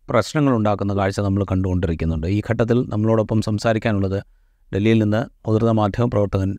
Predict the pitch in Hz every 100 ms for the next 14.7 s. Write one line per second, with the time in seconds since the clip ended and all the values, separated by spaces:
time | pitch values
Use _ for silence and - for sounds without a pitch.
0 | - - 107 110 101 101 101 95 82 60
1 | 52 _ _ _ _ - - _ - 151
2 | 147 135 110 - 120 113 120 110 101 107
3 | 101 131 220 - - _ _ _ _ _
4 | - 160 180 185 185 170 180 196 139 175
5 | 165 139 139 131 135 143 180 151 170 170
6 | 175 170 160 147 156 147 139 - 98 78
7 | _ _ _ - 165 185 160 - _ _
8 | _ _ - 175 160 151 - 196 202 214
9 | 202 180 170 170 165 175 175 156 - 143
10 | 123 131 156 156 175 _ _ _ 147 143
11 | 143 156 156 190 185 180 185 180 175 160
12 | 156 180 165 147 160 165 160 156 143 135
13 | 135 135 127 127 139 147 143 143 151 147
14 | 139 139 127 135 135 135